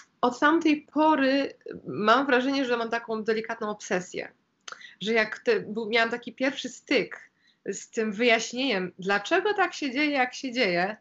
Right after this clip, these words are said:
to wpadłam w taki wielki kołowrotek, taki młyn wręcz. Ja chcę wiedzieć więcej. A dlaczego to? A jaka jest różnica między, mm, o, na przykład taki przykład fajny mam.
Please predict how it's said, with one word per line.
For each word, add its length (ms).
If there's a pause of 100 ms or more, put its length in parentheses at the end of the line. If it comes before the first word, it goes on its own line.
(600)
to 120
wpadłam 320
w 40
taki 340
wielki 680 (260)
kołowrotek, 760
taki 300
młyn 440
wręcz. 360 (600)
Ja 80
chcę 240
wiedzieć 280
więcej. 580
A 120
dlaczego 460
to? 360 (320)
A 80
jaka 260
jest 140
różnica 500
między, 400 (480)
mm, 300
o, 120
na 120
przykład 340
taki 260
przykład 340
fajny 320
mam. 300